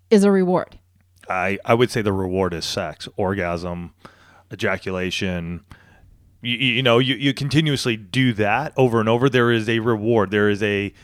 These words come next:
Speaker 2: there is a cue that we're gonna have sex, and then we do have sex. So it's, it's, it's right there. And I will tell you, from us doing the intimacy lifestyle for as long as we have been doing it, it has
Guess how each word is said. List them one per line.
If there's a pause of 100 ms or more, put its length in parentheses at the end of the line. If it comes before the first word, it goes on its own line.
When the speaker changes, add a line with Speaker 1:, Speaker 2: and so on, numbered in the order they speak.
(260)
Speaker 2:
there
is
a
cue (320)
that
we're
gonna (140)
have
sex,
and
then
we
do
have
sex.
So
it's,
it's,
it's
right
there.
And
I
will
tell
you, (420)
from
us (280)
doing
the
intimacy
lifestyle
for
as
long
as
we
have
been
doing
it, (560)
it
has